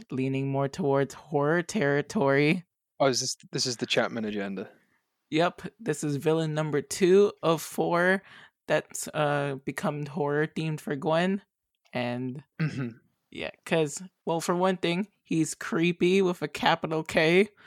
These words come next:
Speaker 1: I do mean K.
Speaker 2: Yeah, he's, um, he has a couple of, a couple of panels. I think, uh, Iguara did a couple of pages in, in number five where he's sort of, he's, like,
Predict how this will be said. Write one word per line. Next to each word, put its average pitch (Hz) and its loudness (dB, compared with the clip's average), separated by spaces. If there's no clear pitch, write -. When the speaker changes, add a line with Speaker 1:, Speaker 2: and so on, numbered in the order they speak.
Speaker 1:
I 165 6
do 170 6
mean 160 2
K. 147 2
Speaker 2:
Yeah, 147 2
he's, 160 0
um, 120 2
he 156 2
has 170 0
a 160 -4
couple - -4
of, 131 -4
a - -20
couple 165 4
of 113 6
panels. 107 -4
I - -6
think, - -4
uh, 123 2
Iguara 120 2
did 107 2
a 143 -8
couple 127 -4
of 110 -4
pages 117 -4
in, 104 -4
in 123 -10
number 113 -6
five 107 -2
where 107 -4
he's 113 -8
sort 135 -4
of, 123 -6
he's, 135 -6
like, - 0